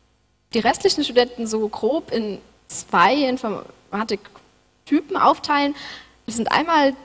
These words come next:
die Menschen, die natürlich schon immer gerne mit Computern gearbeitet haben, fasziniert sind von Computern, vielleicht auch schon mal programmiert haben,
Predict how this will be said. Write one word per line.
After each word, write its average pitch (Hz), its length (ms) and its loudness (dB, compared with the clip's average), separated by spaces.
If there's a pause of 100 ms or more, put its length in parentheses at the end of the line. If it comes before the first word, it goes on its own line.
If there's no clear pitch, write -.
(140)
die 269 100 0
Menschen, 302 360 0
die 233 240 -6
natürlich 269 320 0
schon - 80 -6
immer 277 160 4
gerne 240 200 2
mit 240 80 -4
Computern 254 420 0
gearbeitet 214 480 2
haben, 208 180 4
fasziniert 254 320 -2
sind 240 180 -4
von 214 140 -6
Computern, 233 520 0
vielleicht 220 220 -2
auch 220 60 -4
schon 233 80 -6
mal 220 60 -4
programmiert 247 500 -2
haben, 226 380 -2